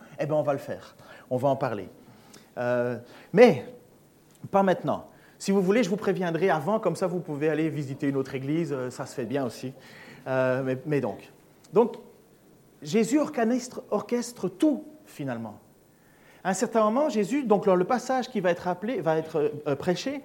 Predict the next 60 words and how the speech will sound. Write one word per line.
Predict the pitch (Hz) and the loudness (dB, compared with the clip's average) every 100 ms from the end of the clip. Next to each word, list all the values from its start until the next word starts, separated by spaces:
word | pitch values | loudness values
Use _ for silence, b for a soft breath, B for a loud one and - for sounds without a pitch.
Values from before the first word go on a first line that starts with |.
| B B B | B B B
euh, | 151 151 147 | -2 0 0
dans | 135 139 143 | 0 -2 -2
Jean | 135 151 147 | 0 0 0
chapitre | - 147 139 - 185 | -4 -6 -6 2 4
douze, | 269 285 277 - B B | 4 2 -2 -10 B B
il | 190 | -2
va | 170 208 | 0 0
même | 226 247 | 0 0
dire, « | 190 226 202 | -2 -2 0
Allez | 233 | 0
chercher | 226 233 - 233 | 0 -6 -6 -2
un | 208 202 | 0 0
ânon. » | 208 208 208 151 - | 2 2 0 -4 -10
Il | 160 | -8
dit | 151 220 | -4 -2
à | 180 | -2
ses | 202 185 | 0 0
apôtres, « | - 220 240 - | 4 2 2 0
Allez | 196 226 | 0 0
chercher | 226 - 233 | -4 -4 -2
un | 208 202 | 0 2
ânon. » | 202 214 170 - - B B B B - | 2 2 0 -8 -20 B B B B -6
Euh, | 135 135 131 131 139 | -2 0 0 -2 -6
et | 131 | -6
il | 139 | -2
dit, « | 175 | 2
Mais | |
on | 180 | 4
va | 180 | 4
aller | 196 | 4
le | |
chercher | 190 202 - 208 | 2 -2 0 2
où ? » | 220 | 2
Qu'est-ce | 220 214 | 2 -2
qu'il | 208 | 0
va | 208 | -2
dire, | 196 220 | 0 2
le | 202 | 4
gars, | 220 | 4
quand | - 196 185 | 2 -2 -2
on | |
va | 175 180 | -2 -2
prendre | 185 180 | -2 0
l'ânon ? | 175 180 185 | 0 0 -4
Tu | 180 | -2
vas | 160 170 | -2 0
simplement | 240 233 220 220 | -2 -4 -2 -2
dire, « | 208 214 | 0 -2
Le | |
Seigneur | 196 190 196 196 | -2 -2 -4 -4
en | 180 | -2
a | 170 | -2
besoin » | 170 151 190 | -2 -4 -4
et | 180 | -2
le | 160 | 0
gars | 165 | 0
va | 160 | -2
te | 160 | -4
laisser | 151 147 | -6 -4
aller. | 123 113 | -6 -8